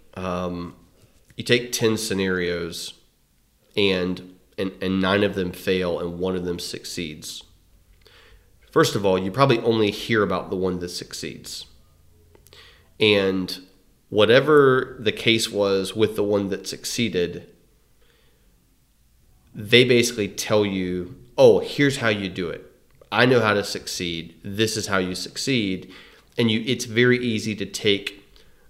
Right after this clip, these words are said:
the, the trappings and the, the nuances about that one scenario and sort of templatize it and say, "Oh, all you have to do is follow this one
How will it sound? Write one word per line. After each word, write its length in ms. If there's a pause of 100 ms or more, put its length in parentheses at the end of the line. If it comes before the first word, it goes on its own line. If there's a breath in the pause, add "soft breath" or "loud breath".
(140)
the, 460
the 100
trappings 640
and 160
the, 140
the 140
nuances 600
about 240
that 160
one 240
scenario 640
and 260
sort 180
of 80
templatize 680
it 100
and 140
say, 360
"Oh, 520
all 220
you 140
have 260
to 80
do 220
is 120
follow 380
this 480
one 560